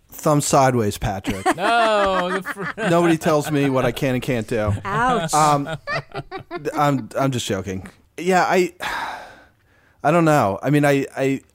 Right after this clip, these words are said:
Speaker 2: How about this? Peen pointing up or peen pointing down?
Speaker 3: <laughs>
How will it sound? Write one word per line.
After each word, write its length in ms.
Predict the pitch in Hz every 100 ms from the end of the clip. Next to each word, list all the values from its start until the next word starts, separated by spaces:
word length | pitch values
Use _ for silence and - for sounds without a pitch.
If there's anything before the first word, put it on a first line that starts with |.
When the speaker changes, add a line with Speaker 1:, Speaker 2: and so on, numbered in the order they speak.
| _ _ _ -
Speaker 2:
How 80 | 131
about 180 | 156
this? 240 | 165 131 - - - _ _
Peen 380 | - 160 175 185
pointing 480 | - 185 185 190 180
up 260 | 196 269 - - -
or 80 | 131
peen 320 | - 165 156
pointing 420 | - 143 139 131
down? 260 | 123 120 90
Speaker 3:
<laughs> 960 | 285 240 262 - - 254 - 190 -